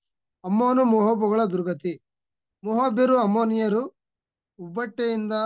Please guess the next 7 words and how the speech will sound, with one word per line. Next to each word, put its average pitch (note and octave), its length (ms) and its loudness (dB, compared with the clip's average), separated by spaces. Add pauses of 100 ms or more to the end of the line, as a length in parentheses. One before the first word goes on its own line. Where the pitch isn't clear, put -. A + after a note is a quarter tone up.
(180)
ನನ್ನ F3+ 200 -8
ಜನರ G#3 360 -2
ಮೇರೆಯನ್ನು G3+ 520 -2
ಮೀರಿ F#3 500 -6 (140)
ಅವರ F3 180 -8
ಮೇಲೆ A3 300 -4
ಹೊರಿಸಿರುವ G3+ 540 -6